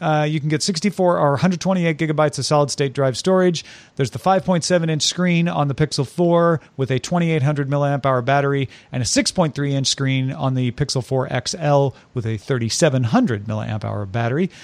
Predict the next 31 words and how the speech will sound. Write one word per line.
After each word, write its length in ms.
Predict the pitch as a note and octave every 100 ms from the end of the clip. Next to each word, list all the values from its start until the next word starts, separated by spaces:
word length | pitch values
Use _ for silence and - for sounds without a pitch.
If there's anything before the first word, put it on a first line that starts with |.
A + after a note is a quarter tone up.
| - - -
A 20 |
couple 200 | C4+ A#3
of 60 |
the 100 | G3
other 160 | G3+ A3
features 440 | - G#3 F3+ F#3+
they 120 | D#3 F3
mentioned, 460 | F3 F3 G3 F3+
uh, 360 | G3 D#3 D#3 D3+
the 280 | C3+ E3 E3
Recorder 640 | D3 C#3+ - G#3 A#3 A#3+
app 320 | F#3 D#3 E3+
can 160 | - E3+
now 140 | D#3
transcribe 1300 | D3 - E3 F3+ A#3 B3 - D#3+ C3+ C3 D3+ G3 G3
voice 400 | D#3 D3+ D3 -
recordings 520 | C#3 - C#3 C3 C3
in 100 | B2
real 220 | A#2+ B2
time 260 | A#2+ C3 B2
on 80 | B2
the 60 |
Pixel 360 | A#2 C3 - B2+
four. 360 | - C#3+ G3+ A#3
That 160 | C3
lets 160 | B2+ A#2+
you 80 | B2
search 320 | - C#3 -
for 120 | C#3
things 320 | C3 C3+ B2+
later 340 | B2 B2 C3